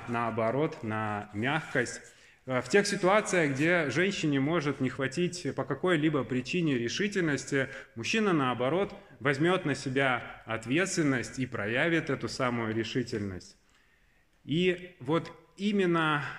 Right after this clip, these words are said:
а, нося грани, разные грани в себе и соединяясь вместе,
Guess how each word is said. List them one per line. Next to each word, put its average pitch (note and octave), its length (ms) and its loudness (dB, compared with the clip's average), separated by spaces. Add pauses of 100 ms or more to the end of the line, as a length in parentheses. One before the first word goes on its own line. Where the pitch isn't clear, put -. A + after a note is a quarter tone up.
(280)
а, C3+ 340 0
нося C#3 720 0 (180)
грани, B2 540 0 (400)
разные C3 480 0
грани B2 320 -2
в G2 60 -10
себе C3 340 0
и F3 140 -2
соединяясь B2+ 760 -2 (300)
вместе, C#3+ 640 -2